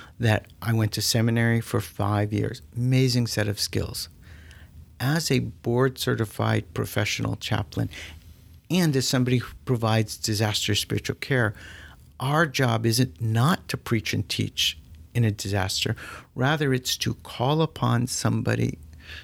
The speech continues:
to help them inventory their own spiritual tools and to make meaning of where they are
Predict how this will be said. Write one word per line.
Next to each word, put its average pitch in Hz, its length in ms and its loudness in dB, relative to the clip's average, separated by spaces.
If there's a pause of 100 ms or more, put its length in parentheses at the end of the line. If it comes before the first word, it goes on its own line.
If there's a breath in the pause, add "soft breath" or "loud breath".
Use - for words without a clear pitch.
(120 loud breath)
to 117 120 0
help - 400 -2
them 131 200 2 (160)
inventory 160 840 2 (120)
their - 260 2
own 139 260 4
spiritual 127 600 0 (100)
tools 196 640 0 (960 loud breath)
and 180 360 4
to 147 240 4
make 127 320 4
meaning 147 640 4 (160)
of 123 300 2
where 120 240 2
they 110 260 0
are 165 300 2